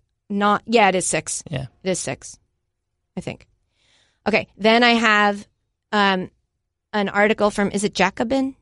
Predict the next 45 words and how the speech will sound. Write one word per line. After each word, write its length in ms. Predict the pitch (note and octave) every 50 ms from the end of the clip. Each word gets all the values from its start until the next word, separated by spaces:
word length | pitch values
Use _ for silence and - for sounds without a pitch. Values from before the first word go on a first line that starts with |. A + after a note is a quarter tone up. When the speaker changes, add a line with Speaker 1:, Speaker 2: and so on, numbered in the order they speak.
| _ _
Speaker 1:
Jacobin? 560 | - - - G#3 - A#3+ G#3+ B3 B3 A#3+ A#3+ - _ _ _ _ _ _ _ _ - - -
Speaker 2:
I 40 | G#3+ G3
don't 20 |
Speaker 1:
Called 80 | A#2 -
What, 140 | G#3 G3 - - -
Speaker 2:
know. 40 | F#3+
Speaker 1:
What 220 | F#3+ G#3 G#3 -
Abolitionists 800 | F#3+ G3 F3+ F#3 F3+ F3+ F#3+ - A3 A#3 A#3 - - - - -
Do 240 | - A#3+ B3 C4 B3
that 60 | G#3
I'm 80 | F#3 F#3 -
actually 260 | D4 - - A#4 B4 B4 - C#5+ C#5+
very 220 | B4 A#4 G4+ E4 C4+
interested 420 | C4+ B3+ A#3+ B3+ A3+ - A#3+ A#3 A3+
in 100 | A3 G3+
reading, 260 | A3 B3 A#3 G#3 F#3+
but 160 | - F#3 F#3+
again, 320 | F#3+ - C4 A#3 A3 G#3 - _
I'm 140 | - D4 D#4
so 140 | C#4 E4+ E4
busy. 400 | C4 D#4+ D#4 - C#4+ B3 - - _ _ - - - - - - _ -
And 140 | A#3 B3
then 120 | C4 C4+ C#4
I 60 | C#4
have, 340 | C#4+ C#4+ C#4 A#3+ B3 A3 A3+
um, 240 | G#3+ G#3 G3+ F#3+ - -
an 180 | G#3 G#3 G3+
article 320 | - G3+ A3 A3 A3+ A#3 A3
from 140 | - G#3+ G#3
the 40 |
New 80 | G#3 G#3
York 140 | G#3 G3+ -
Times 240 | - G#3+ G3 G#3 G#3+
about 300 | G3+ G3+ G3 F#3+ A2 -
Ruth 200 | G3 G3 G3 -
Wilson 280 | F#3 F#3 - G3+ F#3 F3
Gilmore, 500 | F#3 F3+ F#3+ A3 A#3+ B3+ C4+ C#4+ C#4 _ _ _ _ _ - F#3+
who's 180 | G3 G3 F3+ F#3
a 100 | F3 E3+
prison 320 | - - F3 F3 F#3+ F#3+
reform, 440 | G3 G3 - G#3 G#3 G#3 G#3+ A3+ A3 - _ _ _ _ _ _ _ _ _ _ _ _ _ -
uh, 280 | G3 F#3+ F#3 F3+ D#3+ - - -
uh, 200 | - G3 F#3 E3+ -
activist, 500 | - G3+ - - A3 A#3 A#3 - - G3+
or 160 | A3+ A3+